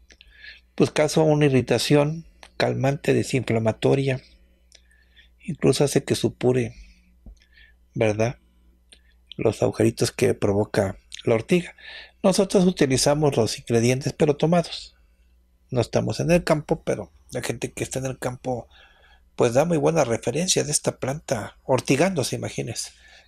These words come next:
Causa como quemazón, ¿no? Pero, pues, la gente que está, ya está con la molestia, con el dolor, eso es nada, nada.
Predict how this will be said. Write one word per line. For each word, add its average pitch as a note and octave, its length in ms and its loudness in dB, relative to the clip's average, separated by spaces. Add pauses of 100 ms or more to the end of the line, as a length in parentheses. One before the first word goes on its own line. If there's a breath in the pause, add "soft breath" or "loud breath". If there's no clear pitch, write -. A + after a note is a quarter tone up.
Causa D3 640 0
como G#2+ 240 -6
quemazón, A#2 560 -2
¿no? B2 220 -6 (1040 soft breath)
Pero, E3+ 180 4
pues, C3 120 -2
la A#2 80 4
gente B2+ 340 0
que - 100 -2
está, A#2+ 300 2 (240)
ya B2+ 120 4
está A#2+ 240 -2
con A#2+ 200 0
la A2 100 2
molestia, A2+ 480 2
con A#2+ 200 0
el A#2 120 4
dolor, C3+ 240 4
eso C3 160 2
es - 160 -2
nada, F2+ 260 -4 (440)
nada. - 520 -6